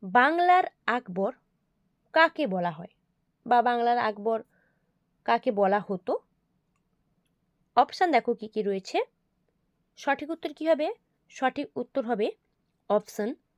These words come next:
সি, হোসেন শাহ, আলাউদ্দিন হোসেন শাহ, যিনি বাংলার আকবর নামে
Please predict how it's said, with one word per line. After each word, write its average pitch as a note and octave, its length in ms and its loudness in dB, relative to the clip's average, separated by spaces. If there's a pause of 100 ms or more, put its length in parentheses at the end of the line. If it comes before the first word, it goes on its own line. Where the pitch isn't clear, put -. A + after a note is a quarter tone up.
(220)
সি, - 260 -2 (600)
হোসেন C#4+ 380 -6 (260)
শাহ, F#3 280 -4 (440)
আলাউদ্দিন A3+ 880 -2
হোসেন G3 400 -8
শাহ, E3+ 200 -10 (380)
যিনি F#3+ 280 -6
বাংলার F#3+ 500 -6 (960)
আকবর G3 400 -2 (840)
নামে F#3+ 300 -4